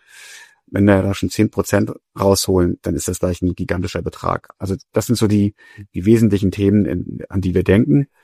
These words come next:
Äh, ansonsten, ähm, in jedem Unternehmensbereich, äh, ob das Controlling ist, ob das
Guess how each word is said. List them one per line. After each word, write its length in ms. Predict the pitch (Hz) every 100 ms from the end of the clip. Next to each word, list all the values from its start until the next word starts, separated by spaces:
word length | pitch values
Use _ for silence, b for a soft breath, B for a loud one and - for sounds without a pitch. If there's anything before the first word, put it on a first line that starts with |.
| b b b b b b _ _
Äh, 60 | 107
ansonsten, 1200 | 101 101 101 98 104 - 107 104 101 101 92 - -
ähm, 580 | 98 95 95 92 - - - - - _
in 220 | - -
jedem 680 | 90 101 104 104 98 92 - _
Unternehmensbereich, 1040 | - 98 95 104 92 90 92 92 90 - - b b b b _ _ _ _ _ _
äh, 40 | - - -
ob 120 | -
das 140 | 117 -
Controlling 460 | 101 - 101 98
ist, 140 | 92 -
ob 140 | -
das 340 | 104 - -